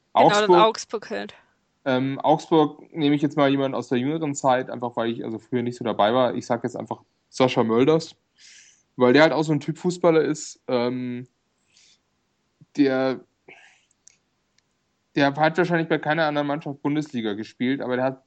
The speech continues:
Speaker 2: so geackert und sich so reingehauen und war dabei so normal. Also ich weiß das, weil er quasi in meinem Heimat, äh, in meiner Heimatgemeinde auch seine Zelte aufgeschlagen hat und dort gewohnt hat. Und er hat dort die C-Jugend trainiert,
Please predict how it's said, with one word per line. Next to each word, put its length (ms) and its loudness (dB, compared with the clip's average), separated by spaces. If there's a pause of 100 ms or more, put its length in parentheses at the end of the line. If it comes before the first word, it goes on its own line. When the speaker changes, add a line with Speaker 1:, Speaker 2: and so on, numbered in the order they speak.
Speaker 2:
so 200 0
geackert 420 0
und 140 -6
sich 160 -4
so 200 2
reingehauen 840 0
und 360 -4 (200)
war 160 4
dabei 240 4
so 120 0
normal. 380 2
Also 160 0
ich 120 -4
weiß 220 2
das, 180 -2
weil 120 2
er 120 0
quasi 360 -4
in 120 -6
meinem 240 -2
Heimat, 560 -2
äh, 260 -4
in 80 -4
meiner 180 0
Heimatgemeinde 840 0 (480)
auch 160 -2
seine 260 2
Zelte 340 2
aufgeschlagen 680 0
hat 160 -2
und 80 -2
dort 160 -2
gewohnt 360 0
hat. 220 2
Und 100 0
er 80 2
hat 160 2
dort 220 0 (140)
die 120 -8
C-Jugend 560 0
trainiert, 540 0